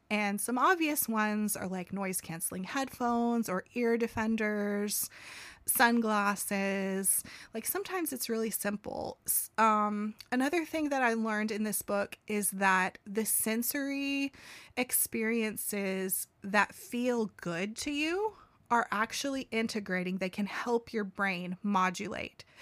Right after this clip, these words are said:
So this is where things like the fidgets come in. And for a neurotypical, it just seems like a distraction. But actually, fidgets and,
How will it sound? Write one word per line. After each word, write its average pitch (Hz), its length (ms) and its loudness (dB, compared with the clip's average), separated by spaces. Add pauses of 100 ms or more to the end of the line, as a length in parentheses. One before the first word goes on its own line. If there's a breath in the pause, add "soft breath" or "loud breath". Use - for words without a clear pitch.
(260 loud breath)
So - 240 2
this 285 420 -2
is 415 160 -2
where 359 180 0
things 226 400 -2
like 226 180 -6
the 220 100 -4
fidgets - 600 -6
come 185 260 -6
in. 190 280 -6 (100)
And 233 200 0
for 269 120 0
a 277 60 4
neurotypical, 294 880 2
it 208 140 -4
just 220 360 0
seems 196 520 -2
like 190 160 -4
a 180 80 -4
distraction. 185 1040 -4 (480 loud breath)
But 220 160 0
actually, 226 880 0
fidgets 269 960 0 (120)
and, 185 580 -4